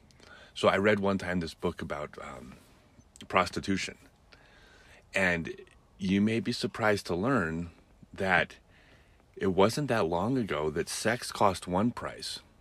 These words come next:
But if you wanted oral sex, if you wanted a woman to give you a blowjob, it would cost more money. Because that was so kinky, and that's the thing that wives didn't do. I know they,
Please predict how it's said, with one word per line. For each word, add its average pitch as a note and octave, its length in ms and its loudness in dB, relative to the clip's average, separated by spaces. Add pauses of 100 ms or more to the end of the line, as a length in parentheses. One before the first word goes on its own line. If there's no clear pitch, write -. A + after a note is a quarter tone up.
(180)
But F2 140 0
if F2 160 -6
you F#2 80 0
wanted E2+ 340 0 (100)
oral F2+ 280 2
sex, C3 320 -2
if F#2 100 -4
you F#2 80 0
wanted F#2+ 340 2
a D#2+ 60 -8
woman E2 360 -4
to D2+ 280 -8 (300)
give F#2 180 -2
you E2+ 100 -2
a C#2+ 40 -4
blowjob, G2+ 460 -2
it - 80 -2
would F2+ 140 0
cost - 340 -6
more F2+ 280 2
money. G2+ 380 0 (920)
Because G2 360 4
that G2 260 4
was D#2+ 220 0
so B2 640 2
kinky, E2 540 -4
and D#2+ 140 -4
that's G2+ 220 0
the F#2 120 -4
thing E2 260 -6
that C2+ 120 -6
wives D2+ 440 -2
didn't G#2+ 480 0
do. C#2+ 260 -6
I F#2 40 -6
know F2 140 -2
they, A#1 140 -16